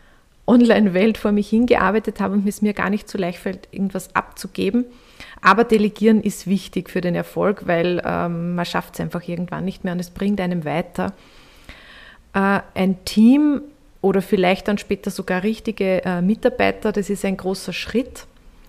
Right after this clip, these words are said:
Vor allem, äh, wenn man's gewohnt war, alles zu schaffen. Also dieses um Hilfe bitten ist so ein bisschen so,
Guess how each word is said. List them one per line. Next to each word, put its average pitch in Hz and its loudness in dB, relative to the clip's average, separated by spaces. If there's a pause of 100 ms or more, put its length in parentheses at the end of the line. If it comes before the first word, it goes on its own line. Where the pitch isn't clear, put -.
(160)
Vor - 2
allem, 202 6
äh, 180 0
wenn 180 6
man's 185 -2
gewohnt 196 2
war, - 2
alles 175 -2
zu - -10
schaffen. 170 -6
Also 165 -8
dieses 180 -8 (880)
um 202 2
Hilfe 214 2
bitten 220 2
ist 196 0
so 202 0
ein 190 0
bisschen 185 -2
so, 175 -4